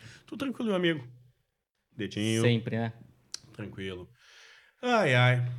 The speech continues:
Speaker 2: Mais um.
Speaker 1: Mais um, né? Eu tava
Speaker 2: Vinte e oito.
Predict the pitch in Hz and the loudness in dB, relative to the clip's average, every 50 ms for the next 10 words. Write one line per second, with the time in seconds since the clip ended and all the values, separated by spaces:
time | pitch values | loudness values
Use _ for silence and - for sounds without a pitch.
0 | - - - 117 117 117 113 131 143 151 156 - - - - - - - - - | -8 -6 -2 0 0 0 0 0 -2 -2 -4 -8 -14 -18 -20 -16 -16 -14 -10 -8
1 | 208 247 285 262 208 240 254 240 196 170 170 175 - - 135 147 - - 147 143 | -6 -6 -4 -4 -4 -4 -4 -4 -2 -2 -2 -2 -2 0 0 2 2 4 6 6
2 | 151 151 - - - _ | 6 4 2 -4 -20 _